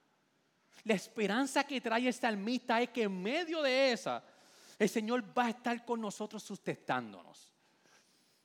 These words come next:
El salmista reconocía que no había una eliminación,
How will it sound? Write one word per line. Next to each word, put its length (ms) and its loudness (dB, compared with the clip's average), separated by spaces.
El 80 -18
salmista 540 -2
reconocía 880 -4
que 120 -4
no 100 2
había 260 2
una 100 0
eliminación, 800 -2